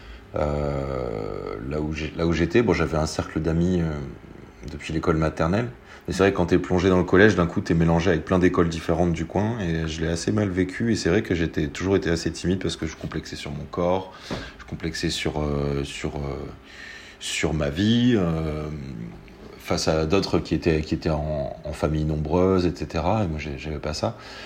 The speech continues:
Donc c'est vrai que j'ai souvent, euh, enfin, j'ai adapté comme ça une,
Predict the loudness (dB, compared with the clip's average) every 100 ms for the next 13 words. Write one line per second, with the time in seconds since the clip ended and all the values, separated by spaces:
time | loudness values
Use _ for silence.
0 | -10 -2 0 4 4 6 6 6 4 0
1 | -4 -20 -20 -12 -4 0 0 -2 -8 -2
2 | 2 4 4 2 2 -2 -4 2 2 6
3 | 6 6 4 2 4 2 4 4 4 4
4 | 2 -2